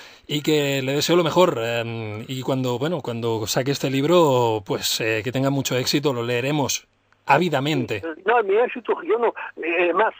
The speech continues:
Speaker 2: que no me importa, no quiero ganar un centavo con él, este, ni, ni lo pienso ganar,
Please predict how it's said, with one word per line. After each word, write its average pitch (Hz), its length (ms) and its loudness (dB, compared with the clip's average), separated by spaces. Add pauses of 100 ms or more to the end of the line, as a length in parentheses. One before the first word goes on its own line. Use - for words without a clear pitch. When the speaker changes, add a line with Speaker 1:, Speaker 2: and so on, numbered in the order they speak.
Speaker 2:
que 311 220 -4
no 339 140 -2
me 370 120 -2
importa, 214 600 0
no 185 160 0
quiero 226 260 2 (160)
ganar 208 280 2
un 220 160 -8
centavo 202 420 2
con 180 140 2
él, 135 220 0 (500)
este, 156 460 0
ni, 156 140 0
ni 165 140 0
lo 170 160 0
pienso 214 280 2
ganar, 170 300 2